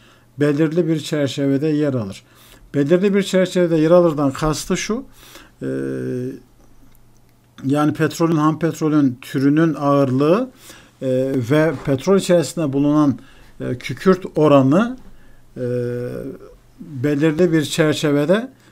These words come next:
e, söz konusu, o, petrolün fiyatının belirlenmesinde,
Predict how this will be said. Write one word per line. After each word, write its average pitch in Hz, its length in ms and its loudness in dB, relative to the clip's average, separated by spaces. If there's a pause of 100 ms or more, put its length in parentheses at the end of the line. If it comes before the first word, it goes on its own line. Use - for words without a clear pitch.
(240)
e, 135 260 -8
söz 165 340 -2
konusu, 143 460 -2
o, 120 960 -8
petrolün 151 440 -2
fiyatının 135 580 -2
belirlenmesinde, 139 920 0